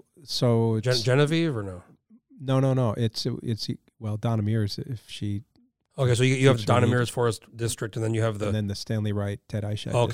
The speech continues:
Speaker 1: District,
Speaker 2: so
Speaker 1: yeah.
Speaker 2: the, the, those two East, okay,
Speaker 1: Yeah.
Speaker 2: those are the two, two really close races.
Speaker 1: Two close races. Um, eh,
Speaker 2: What, what happened to your Bill and Ted's Excellent Fundraiser?
Speaker 1: <laughs>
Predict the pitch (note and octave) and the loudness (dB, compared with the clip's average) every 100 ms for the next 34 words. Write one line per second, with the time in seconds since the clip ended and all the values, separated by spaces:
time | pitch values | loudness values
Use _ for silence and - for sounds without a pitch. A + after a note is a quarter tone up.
0 | G2+ G2+ - G2 F#2+ F#2+ G2+ F#2+ G2 G2 | -2 -4 -4 -4 -4 -6 -8 -10 -8 -10
1 | - A#2 G#2 G2 A2+ - G2+ G2 B2 B2 | -10 -8 -8 -8 -12 -12 -10 -4 -2 -2
2 | F#2 B2+ - _ _ _ - B2+ A2+ - | 0 -2 -2 _ _ _ -2 0 0 2
3 | A#2+ - A2+ A#2+ G2+ F2+ - - - B2+ | 0 0 -2 -2 -4 -8 -10 -10 -8 -2
4 | B2 A#2 A#2+ A#2+ A#2 A2+ G2 G#2+ A2+ G#2+ | 0 0 2 2 0 -2 -4 -6 -8 -6
5 | G#2+ G#2+ G#2+ G#2 G#2 _ _ A2 G#2+ - | -6 -6 -6 -6 -10 _ _ -12 -12 -6
6 | C#3 D3+ F3+ F3 E3+ D#3 C#3 D#3 D3+ C3+ | 4 6 6 6 4 4 4 4 4 4
7 | E3 C#3+ A#2 B2 - D3 A#2+ C#3 D3 D3 | 2 2 0 -2 0 -2 0 2 4 6
8 | C3+ G2 E3+ - F3 - - D3+ | 6 6 4 4 2 0 0 -2